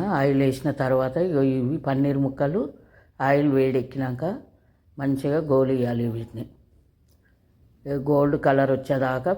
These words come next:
పీసులు ఏం కరగయండి, చాలా బాగా వస్తాయి. ఇట్లా చేస్తే కర్రీ గిట్ట చాలా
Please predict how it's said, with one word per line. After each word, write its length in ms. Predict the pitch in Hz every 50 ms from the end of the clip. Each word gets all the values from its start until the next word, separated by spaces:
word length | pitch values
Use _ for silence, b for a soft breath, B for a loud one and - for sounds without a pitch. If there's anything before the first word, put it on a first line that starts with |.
| -
పీసులు 420 | 151 135 135 135 - 131 123 147 170 196 190 143
ఏం 160 | 131 147 165
కరగయండి, 680 | 151 - 143 135 139 135 147 143 135 131 123 123 120 160 - -
చాలా 300 | 139 123 127 135 139 147 139 135
బాగా 160 | 135 123 123 123 123
వస్తాయి. 320 | 120 123 - - 123 123 120
ఇట్లా 300 | 117 - 131 123 127 127 127 127
చేస్తే 340 | 127 127 127 - 127 123 160 202 - B B B B B B B B B _
కర్రీ 240 | - 139 139 147 143 143
గిట్ట 140 | 143 139 160 160 160 -
చాలా 240 | 120 123 127 135 139